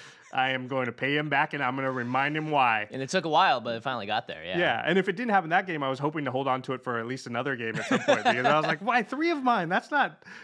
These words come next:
Speaker 1: that's not cool." You know, and so that is a thing. That's the psyche of, especially certain people have a, more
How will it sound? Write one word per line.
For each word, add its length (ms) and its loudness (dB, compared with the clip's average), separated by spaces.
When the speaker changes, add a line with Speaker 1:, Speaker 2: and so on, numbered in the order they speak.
Speaker 1:
that's 180 -2
not 200 -2
cool." 240 0
You 100 2
know, 160 2
and 260 -2
so 360 -2
that 260 2
is 140 -4
a 80 -2
thing. 340 -2
That's 200 -2
the 100 -6
psyche 400 -4
of, 240 -4
especially 460 -4
certain 260 -6
people 260 -6
have 280 -2
a, 60 -8
more 300 -2